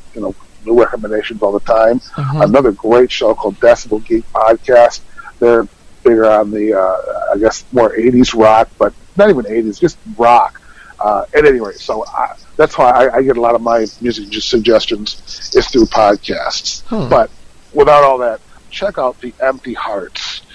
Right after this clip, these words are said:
Speaker 1: Uh, like I said, I'm gonna post a song on, uh, the I Don't Want Your Love If You Don't Want Me. Good stuff.
Speaker 2: Uh, so it's YouTube's?
Speaker 1: Th-, th-, these are YouTube links. Yeah,
Speaker 2: Okay,
Speaker 1: I have
Speaker 2: these are
Speaker 1: a
Speaker 2: YouTube. Okay, okay, okay, okay. These are
Speaker 1: Yeah,
Speaker 2: YouTube.
Speaker 1: and the reason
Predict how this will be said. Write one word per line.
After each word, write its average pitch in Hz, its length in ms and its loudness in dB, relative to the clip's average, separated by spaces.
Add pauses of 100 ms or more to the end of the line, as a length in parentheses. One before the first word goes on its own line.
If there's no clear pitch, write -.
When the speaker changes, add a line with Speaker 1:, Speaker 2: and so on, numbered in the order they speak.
(120)
Speaker 1:
Uh, 110 200 -4
like 117 160 -4
I 110 40 -2
said, 107 200 -2
I'm 107 60 0
gonna 113 120 -2
post - 540 0
a 101 80 -2
song 110 540 2 (240)
on, 104 340 -2
uh, 95 160 2
the 95 320 -2 (360)
I 139 40 -2
Don't 143 100 2
Want 143 220 0
Your 120 80 -4
Love 110 240 -2 (100)
If - 140 -18
You 104 100 -10 (140)
Don't 113 180 -4
Want 107 240 -4
Me. 98 160 -10 (120)
Good 175 120 -6
stuff. 101 300 -6 (200)
Speaker 2:
Uh, 117 440 0
so 143 320 2 (120)
it's 139 240 -4
YouTube's? 208 600 -2 (120)
Speaker 1:
Th-, 202 100 6
th-, 175 160 6
these 175 180 4
are 151 40 4
YouTube 156 440 2
links. 127 380 -2
Yeah, - 80 4
Speaker 2:
Okay, 127 160 6
Speaker 1:
I 123 180 2
have - 120 4
Speaker 2:
these - 40 0
are 127 60 2
Speaker 1:
a - 20 0 (280)
Speaker 2:
YouTube. - 100 2
Okay, 127 180 4
okay, 113 220 2
okay, 113 220 -2
okay. 95 160 -6
These 127 180 -10
are 151 40 0
Speaker 1:
Yeah, 123 140 4
Speaker 2:
YouTube. 151 220 -2
Speaker 1:
and 143 140 -6
the 147 260 -8
reason 190 360 -4